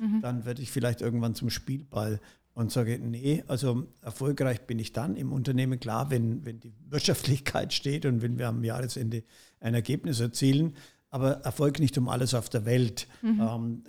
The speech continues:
Speaker 2: dass ich mir verkaufe und, ähm, sage, nee, wir haben Werte, wir wollen, ähm, äh, einen, einen Weg gehen,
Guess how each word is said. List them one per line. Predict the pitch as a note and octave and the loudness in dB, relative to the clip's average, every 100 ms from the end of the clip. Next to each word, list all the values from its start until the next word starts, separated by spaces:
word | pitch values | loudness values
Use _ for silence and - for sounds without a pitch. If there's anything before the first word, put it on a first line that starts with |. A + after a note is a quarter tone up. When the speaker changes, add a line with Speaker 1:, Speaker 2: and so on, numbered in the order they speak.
| - - | -14 -6
Speaker 2:
dass | A#2+ | -2
ich | A2 | 0
mir | A#2+ | 0
verkaufe | A2+ C3 B2 A#2+ C#3+ C#3+ B2+ | 0 -2 -2 0 0 0 -2
und, | B2 A#2+ | -4 -4
ähm, | B2+ A#2+ A2+ - - - | -6 -4 -4 -6 -10 -12
sage, | C3 A#2+ B2 | -4 -2 0
nee, | A#2 C3+ D#3+ | 0 0 -2
wir | B2+ B2 | -4 -2
haben | A2+ A#2 | -2 -2
Werte, | A2+ C3 - D3+ C#3 | -2 -4 -2 -4 -2
wir | B2 A2+ | -2 0
wollen, | A#2 A#2+ A#2 A#2 - - _ - | 2 4 2 0 -4 -20 _ -4
ähm, | A#2 A2+ B2+ | -2 0 -2
äh, | D3 | -6
einen, | B2 - A#2 A#2 | -8 -8 -8 -8
einen | - A#2 G#2+ | -6 -4 0
Weg | D3 - | -2 -2
gehen, | C#3+ C#3+ C#3+ C3+ | -2 2 0 -2